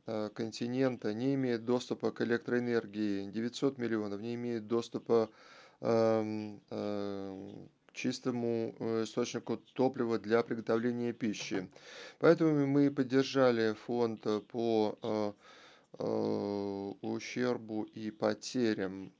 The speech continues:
Э, мне хотелось бы поблагодарить вас всех, э, за ваш вклад, э, в данные усилия. С другой стороны, мне хотелось бы подчеркнуть, э, важность второй темы сессии комиссии, а именно, э, география,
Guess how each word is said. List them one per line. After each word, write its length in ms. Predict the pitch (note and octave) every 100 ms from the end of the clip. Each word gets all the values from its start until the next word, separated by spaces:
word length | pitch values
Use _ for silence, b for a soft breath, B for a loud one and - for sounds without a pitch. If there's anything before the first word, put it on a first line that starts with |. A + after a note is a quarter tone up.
| -
Э, 200 | - - _ b b b b b -
мне 240 | A#2 C3
хотелось 380 | D3 C#3+ D3 C#3
бы 100 | C3+
поблагодарить 640 | - A2+ A#2 A#2 A2+ G#2+
вас 220 | G#2+ A2 -
всех, 440 | - - C3 -
э, 140 | A2 G#2
за 400 | A2 A2+ A2 G#2+
ваш 280 | A2 A#2+ B2
вклад, 400 | - A#2 A2+ G2+
э, 180 | G#2 G2+ F2+
в 320 | G#2 A#2 A2 G#2 _ _ _ _ _ _ -
данные 360 | A2+ A2+ A2+
усилия. 480 | A#2 - G2+ F2+ D#2 - B B B
С 60 | A2+
другой 240 | D3+ F#3 D3
стороны, 300 | A2+ G#2+ G2+
мне 140 | B2+
хотелось 380 | C#3 C#3 D3 C3
бы 100 | C3+
подчеркнуть, 640 | C3+ B2+ C3+ C#3 C#3 C3+
э, 140 | C3+ B2+
важность 460 | B2+ C3+ B2 A2+
второй 380 | - C3 C#3+ A2+
темы 520 | - B2+ B2 A2 G2+ F#2+ B B B B B
сессии 420 | - C#3 C3 - A2+
комиссии, 880 | B2 A#2+ A#2+ G#2 - G2+ G2 G2 -
а 180 | B2 C3
именно, 640 | C3 A#2+ A2+ A2 G#2+ G2+ -
э, 300 | A2 A2 G#2+ G#2+ B B B B _
география, 1120 | A#2 A2+ B2+ C3+ C3+ - - A#2 A2+ G#2+ G#2+